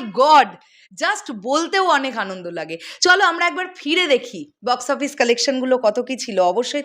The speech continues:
thank you। খান এসকে বলে একটি Facebook পেজ আছে, যে পেজটি সাকিবিয়ান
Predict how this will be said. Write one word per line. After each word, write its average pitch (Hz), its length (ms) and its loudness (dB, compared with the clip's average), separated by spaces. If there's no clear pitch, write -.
thank 240 300 -2
you। 294 80 -2
খান 330 200 4
এসকে 359 280 -4
বলে 359 200 -2
একটি 370 140 -4
Facebook 285 440 -2
পেজ 277 160 0
আছে, - 180 -8
যে 269 120 -2
পেজটি 269 380 -4
সাকিবিয়ান 294 440 0